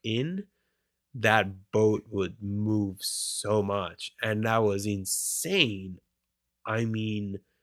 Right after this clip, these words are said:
who the fuck would wanna get on that boat to make a journey to Australia and go through the Indian Ocean? So my second best reaction is that, "Calm down.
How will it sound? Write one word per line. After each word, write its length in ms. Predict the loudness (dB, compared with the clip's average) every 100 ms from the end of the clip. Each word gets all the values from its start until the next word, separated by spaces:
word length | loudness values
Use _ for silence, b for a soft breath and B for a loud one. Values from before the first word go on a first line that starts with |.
| _ _ _ _ _ _
who 380 | -18 -2 4 6
the 140 | 6 2
fuck 640 | -4 -4 2 4 4 0
would 200 | -2 0
wanna 260 | 0 0
get 220 | 2 2 2
on 200 | 0 0
that 280 | 0 0
boat 380 | 2 6 4 2 _ _ _ -12
to 160 | -6 -2
make 320 | 0 0 0
a 80 | -4
journey 680 | -2 0 0 0 -4 -10 _ _ _ -10
to 200 | 2 4
Australia 840 | 4 2 -2 2 4 2 0 -6 -12 -20 _ _ _ 2
and 400 | 4 4 2 2
go 180 | 2
through 220 | 2 0 -2
the 160 | -2
Indian 280 | -2 -2 0
Ocean? 400 | 2 2 0 -6 _ _ _ _ _ _ _
So 180 | -4 0
my 160 | 2 0
second 920 | 0 0 2 2 2 0 2 0 -4 -8
best 460 | -2 0 0 0
reaction 680 | -2 2 4 2 0 -4 -2
is 260 | -2 -2 -2
that, 280 | -2 -4 _ _ _ _ _ _ _ -14
"Calm 320 | -4 0 2
down. 440 | 0 0 -4 -8